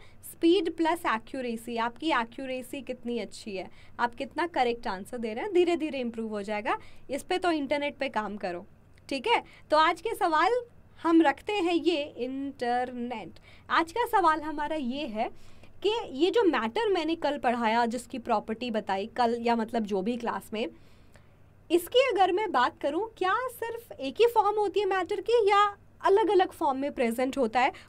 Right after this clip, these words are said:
और आप सब मुझे इसका आंसर दोगे। एक ही फॉर्म होती है, हाँ कि नहीं? नहीं ना? तीन बहुत ही कॉमन फॉर्म है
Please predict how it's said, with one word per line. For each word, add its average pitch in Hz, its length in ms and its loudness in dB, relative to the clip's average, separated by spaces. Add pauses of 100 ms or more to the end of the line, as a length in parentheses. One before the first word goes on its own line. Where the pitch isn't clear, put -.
और 285 80 4
आप 330 180 4
सब 480 340 0
मुझे 370 280 2
इसका 330 240 -2
आंसर 233 340 -4
दोगे। 208 260 -6
एक 330 240 0
ही 427 80 4
फॉर्म 392 280 4
होती 381 260 0
है, 440 100 0 (340)
हाँ - 180 2
कि 427 160 2
नहीं? 247 340 0 (120)
नहीं 302 280 2
ना? 403 140 2 (920)
तीन 440 340 4
बहुत 277 540 2
ही 453 100 4
कॉमन 311 400 2
फॉर्म 277 340 -2
है 254 240 -4